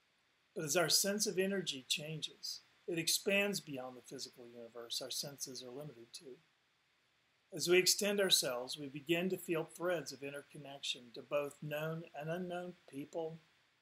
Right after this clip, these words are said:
events, and so on. And currently, um, we,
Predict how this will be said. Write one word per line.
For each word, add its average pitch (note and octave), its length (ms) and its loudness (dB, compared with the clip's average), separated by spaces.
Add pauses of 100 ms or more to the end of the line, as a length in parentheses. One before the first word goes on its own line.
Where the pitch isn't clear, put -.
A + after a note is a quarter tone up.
(280)
events, C3+ 720 -8 (1200)
and C3 100 -8
so C#3 260 -2
on. D3+ 180 -6
And B2 180 -12 (460)
currently, E3 640 -2
um, C#3+ 400 0 (840)
we, D3 200 -4